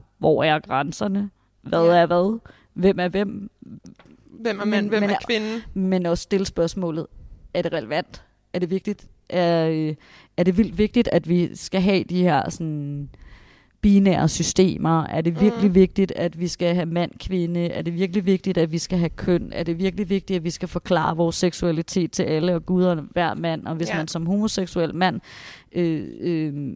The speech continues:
Speaker 1: øh, skal være i samfundet, så skal alle vide, at det er en pik, man får op i røven, et eller andet. Altså, hvor det er sådan, hun stiller spørgsmålet, "Does it matter?" Øh,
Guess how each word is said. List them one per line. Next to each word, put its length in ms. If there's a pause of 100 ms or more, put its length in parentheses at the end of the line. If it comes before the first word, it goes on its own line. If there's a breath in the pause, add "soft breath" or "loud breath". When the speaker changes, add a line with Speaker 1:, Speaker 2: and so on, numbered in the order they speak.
Speaker 1:
øh, 340
skal 260
være 220
i 40
samfundet, 580
så 120
skal 160
alle 280
vide, 320
at 120
det 80
er 40
en 80
pik, 220
man 120
får 100
op 140
i 40
røven, 420
et 60
eller 160
andet. 200
Altså, 160 (540 loud breath)
hvor 180
det 80
er 60
sådan, 200
hun 140
stiller 260
spørgsmålet, 600 (1040)
"Does 200
it 120
matter?" 360 (520)
Øh, 380